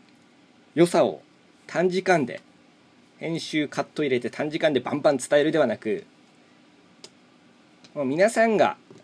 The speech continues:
別に麻雀離れて、自分のなんか好きなこと、今やってること、仕事について、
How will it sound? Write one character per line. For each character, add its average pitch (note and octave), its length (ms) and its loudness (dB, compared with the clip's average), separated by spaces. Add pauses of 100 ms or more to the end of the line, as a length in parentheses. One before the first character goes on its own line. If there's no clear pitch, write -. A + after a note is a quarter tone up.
(500)
別 C#3+ 180 -10
に D#3+ 60 -2
麻 D#3 200 6
雀 D#3+ 200 4
離 D3+ 260 -2
れ B2+ 80 0
て、 G2+ 260 -10
自 C3+ 160 -6
分 C#3+ 120 -4
の F#3+ 100 4
な E3+ 80 6
ん D3 60 0
か A2 100 -4
好 - 100 -14
き C#3+ 100 -4
な B2+ 100 2
こ A#2 100 -8
と、 G#2+ 140 -10
今 D3 160 2
や A#2 120 4
っ A#2+ 40 -6
て C#3+ 160 -2
る B2 80 -2
こ A#2 100 -8
と、 F2+ 140 -10
仕 - 120 -10
事 C#3+ 200 -2
に C#3+ 160 0
つ B2+ 120 -6
い A#2 100 -2
て、 F2 180 -14